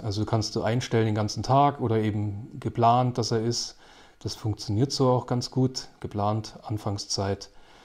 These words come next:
Endzeit. Das mache ich immer, damit ich meine Ruhe habe.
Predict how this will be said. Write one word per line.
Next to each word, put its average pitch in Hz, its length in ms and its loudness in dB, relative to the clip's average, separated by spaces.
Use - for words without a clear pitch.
Endzeit. 131 760 0
Das - 100 -10
mache 92 160 -4
ich - 100 -6
immer, 143 320 0
damit 107 300 -2
ich 98 80 -2
meine 98 240 0
Ruhe 107 320 2
habe. 95 160 -2